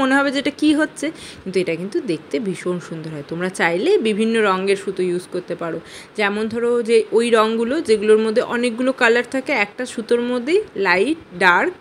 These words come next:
সেই রকম সুতো ইউজ করলে কিন্তু আরও বেশি ভালো লাগে। আমি একটা ওই রকম ট্রাই করে তোমাদের সাথে শেয়ার করব। যদি তোমরা দেখতে চাও অবশ্য। আর এই যে আমি একটা যেই জিনিসটা বানাচ্ছি, এটা তোমাদের সাথে আমি পরে শেয়ার করব। এইটার মধ্যেই কিন্তু বিভিন্ন ধরনের স্টিচ ইউজ করেছি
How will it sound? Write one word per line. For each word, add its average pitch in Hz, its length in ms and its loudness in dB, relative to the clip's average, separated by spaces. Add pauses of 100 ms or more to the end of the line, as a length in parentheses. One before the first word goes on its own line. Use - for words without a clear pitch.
(140)
সেই 262 200 6
রকম 269 160 2 (100)
সুতো 294 180 -4 (100)
ইউজ 277 220 0
করলে 302 240 -4
কিন্তু 370 160 0 (140)
আরও 226 200 4
বেশি 226 240 0
ভালো 175 260 0
লাগে। 180 200 -10 (520)
আমি 208 120 -2 (100)
একটা 247 240 -6
ওই 247 100 -2
রকম 240 180 -2 (100)
ট্রাই 214 160 6 (100)
করে 294 120 2 (100)
তোমাদের 208 280 -2
সাথে 220 240 -6
শেয়ার 185 260 0
করব। 156 160 -10 (460)
যদি 262 280 6
তোমরা 392 220 6 (140)
দেখতে 202 260 4 (100)
চাও 190 220 2
অবশ্য। 165 300 -6 (720)
আর 156 100 -6 (360)
এই 220 160 2
যে 240 120 2
আমি 240 160 -2
একটা 247 200 -6
যেই 254 200 0
জিনিসটা 226 400 0
বানাচ্ছি, 269 300 0 (180)
এটা 226 120 2 (100)
তোমাদের 190 300 -2
সাথে 226 180 -6
আমি 392 80 4 (140)
পরে 214 200 4 (100)
শেয়ার 170 280 0
করব। 160 180 -6 (200)
এইটার 240 360 2
মধ্যেই 294 300 4
কিন্তু 392 200 2 (140)
বিভিন্ন 277 340 2 (120)
ধরনের 294 340 2
স্টিচ 247 320 -10
ইউজ 220 220 -2
করেছি 202 260 2